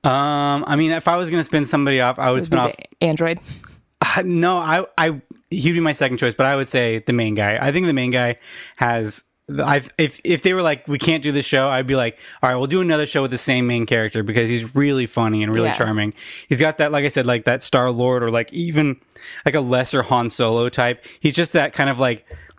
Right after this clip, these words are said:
Speaker 1: I don't know, like, that really entertaining type of, of main character who's, like, super cool, but also doesn't give a shit, but it's funny, but isn't actually good at stuff.
Speaker 2: Mm-hmm.
Speaker 1: Like, I don't know. I really like that kind of character. So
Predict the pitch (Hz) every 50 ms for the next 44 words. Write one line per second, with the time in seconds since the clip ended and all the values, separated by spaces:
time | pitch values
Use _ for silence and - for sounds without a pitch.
0 | _ _ _ _ - 143 151 151 143 131 123 113 - - - 139 139 135 135 -
1 | 139 127 143 143 139 135 131 127 131 127 117 131 127 123 123 117 - 131 120 117
2 | - 123 110 104 101 - - - _ _ - 131 104 113 120 113 113 107 - 131
3 | 131 123 117 - - 113 104 110 110 107 104 101 117 110 104 104 - _ _ _
4 | - - - 151 135 147 135 - - 139 131 131 117 127 123 117 117 117 - 117
5 | 120 110 107 104 98 - 139 143 120 120 117 - - - 131 123 120 117 123 -
6 | - - - - - - 135 120 107 - - - 147 147 147 143 143 143 139 139
7 | 131 120 131 120 - - 156 143 139 131 139 143 - - 151 127 127 131 - -
8 | - 131 127 127 120 117 - _ _ _ _ _ 123 113 - - 135 123 127 131
9 | 131 131 127 135 143 - - - - - - 143 139 139 147 143 - - - -
10 | - _ - 196 127 120 113 107 110 - - _ - 143 127 127 123 120 123 123
11 | 120 127 131 123 120 113 113 113 110 - 110 117 - - 110 110 110 - - 113
12 | 107 107 107 - 110 107 107 - - - - - - - - - - 131 117 113
13 | 107 107